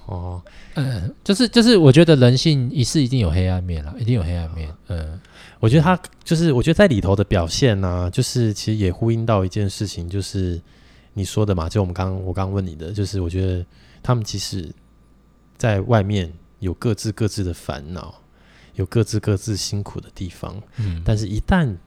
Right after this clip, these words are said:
Speaker 1: 面对到了不认识的人的时候，
Speaker 2: 嗯。
Speaker 1: 其实一开始的时候，大家还是把面具戴上了。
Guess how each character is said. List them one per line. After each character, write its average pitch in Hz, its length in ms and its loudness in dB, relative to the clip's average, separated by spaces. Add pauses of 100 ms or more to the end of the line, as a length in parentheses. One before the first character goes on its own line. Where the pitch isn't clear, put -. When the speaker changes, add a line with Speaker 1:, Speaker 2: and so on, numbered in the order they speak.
(120)
Speaker 1:
面 131 180 0
对 113 200 0
到 98 240 0
了 82 120 -4 (140)
不 - 80 -2
认 131 180 2
识 117 220 -2
的 87 120 -6
人 80 140 -8
的 82 80 -8
时 - 140 -10
候， 85 320 -4 (160)
Speaker 2:
嗯。 95 300 -4
Speaker 1:
其 98 80 -8
实 107 80 -4
一 131 80 -6
开 135 200 2
始 - 160 -4
的 85 60 -4
时 80 140 -8
候， 87 80 -4
大 95 160 -2
家 95 40 -4
还 87 140 -6
是 95 100 -10
把 90 200 -6
面 95 160 -4
具 90 160 -6
戴 - 180 -6
上 - 240 -8
了。 - 80 -16